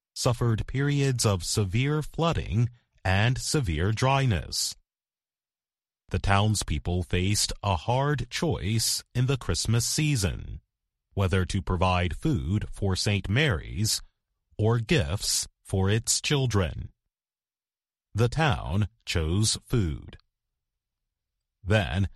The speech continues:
the Alaska Air National Guard stepped in.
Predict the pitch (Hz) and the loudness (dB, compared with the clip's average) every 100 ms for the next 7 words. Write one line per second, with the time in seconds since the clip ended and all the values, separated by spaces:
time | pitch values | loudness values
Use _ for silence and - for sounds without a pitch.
0 | _ 92 95 90 101 113 - 117 110 107 | _ 0 2 4 4 2 2 0 0 2
1 | 110 110 104 101 - 110 101 95 135 110 | 2 2 2 2 2 2 2 0 0 0
2 | 80 104 104 - - - 98 - 139 107 | 0 0 -2 -4 -8 -2 0 0 0 0
3 | - | -2